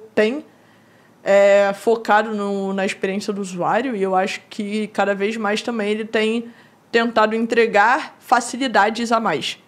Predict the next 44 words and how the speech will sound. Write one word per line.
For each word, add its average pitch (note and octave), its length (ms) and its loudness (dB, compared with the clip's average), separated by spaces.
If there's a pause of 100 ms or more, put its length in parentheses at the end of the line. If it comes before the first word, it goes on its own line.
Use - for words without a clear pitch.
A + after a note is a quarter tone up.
Então, F#3 200 -4
tipo, F3+ 400 -2 (580)
ter A3 180 6
capítulos G#3 720 -2
é G3 60 2
uma F#3+ 100 2
facilidade. G3+ 580 2
Imagina G#3+ 360 -2
aí, G#3 100 4
a F3+ 40 2
pessoa F#3+ 340 -4
que G3+ 80 -12
vai G3 140 2
ver G3+ 100 -2
um G3+ 100 -2
vídeo F#3+ 240 -4
de G#3 80 -2
board G3+ 340 2
game A#3 380 0 (300)
já G#3 200 4
conhece A#3 380 -2
a - 20 0
regra A3 300 2
do B3 140 -2
jogo, C4 280 2
mas E4 140 0
quer C#4 160 2
ver B3 260 4
a - 120 0
pessoa B3+ 440 -2
assi-, A3+ 360 -2
é, G3+ 320 4 (240)
jogando B3+ 420 2
ali, F#3+ 140 -4
né? F3+ 100 -2
Assistir F#3 320 -6
a F#3+ 40 -4
pessoa A3 260 -4
jogando B3+ 320 -2
o D4+ 40 -2
jogo. G3 380 0 (600)
Ela F#3 160 0
pulou B3 360 2
parte A#3+ 520 0